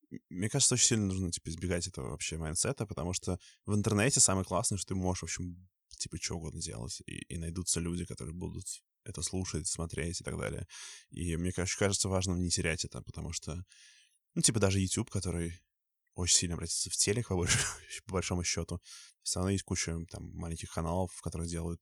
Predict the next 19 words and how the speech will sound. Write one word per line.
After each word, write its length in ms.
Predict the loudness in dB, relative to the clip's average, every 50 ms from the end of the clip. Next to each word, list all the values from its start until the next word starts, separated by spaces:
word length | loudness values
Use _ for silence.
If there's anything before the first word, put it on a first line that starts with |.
| -10 -10
что-то 260 | -10 -8 -8 -8 -8
странное 460 | -8 -6 -4 -2 -2 -2 -2 -2 -4
и 20 | -4
своё, 260 | -2 -2 -2 -2 -4
как 120 | -6 -6
хотят, 380 | -4 -2 0 0 0 -2 -4 -6 -12 -20 -20 -20 -20 -20 -20 -20 -20 -20 _ _ -8
и, 40 | -6
типа, 180 | -4 -4 -2
люди 180 | -2 -2 -2 -2
их 80 | -2 -2
смотрят, 360 | -2 -2 -2 -2 -4 -6 -10 -10
вот. 300 | -12 -10 -8 -8 -8 -8 -10 -14 _ _ _ _ _ _ _ _ _
И 80 | -8 -6
мне, 380 | -6 -4 -4 -4 -2 -4 -4 -4
правда, 200 | -4 -4 -4 -4
кажется, 280 | -4 -4 -4 -4 -6
важная 200 | -8 -8 -8 -8
штука, 260 | -10 -10 -12 -12 -14 -14
короче. 300 | -14 -14 -12 -12 -14 -16